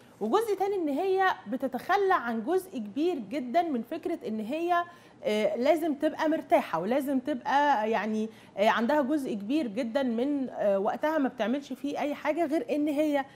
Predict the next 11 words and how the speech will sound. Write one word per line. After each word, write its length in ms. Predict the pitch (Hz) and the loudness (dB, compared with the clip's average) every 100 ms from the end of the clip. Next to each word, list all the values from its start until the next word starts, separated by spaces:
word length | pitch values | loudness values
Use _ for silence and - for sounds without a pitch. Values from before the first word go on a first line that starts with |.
| - - - | -20 -14 -6
بتستمتع 720 | 240 254 - 320 294 - 143 - - 220 | -2 -2 0 0 0 -4 -8 -10 -12 -10
بكونها 540 | 208 285 285 226 247 - - - 214 | -2 0 0 0 -4 -6 -20 -8 -2
امرأة 440 | 214 247 220 202 - | 2 4 2 -2 0
أو 120 | 233 | -2
بكونها 580 | 220 202 - 240 202 220 - - | -2 -6 -4 -4 -4 -8 -12 -20
ست. 460 | - 175 - - - - - - - 190 | -12 -12 -12 -20 -20 -20 -20 -20 -10 -2
ولكن 300 | 220 233 220 | -2 0 -2
لما 180 | 208 | -2
بيبقى 480 | 196 247 359 294 285 | -2 -2 -2 0 0
عندنا 460 | 233 208 254 247 185 - - | 0 0 0 0 -2 -12 -14
ست 260 | - 269 | -2 -2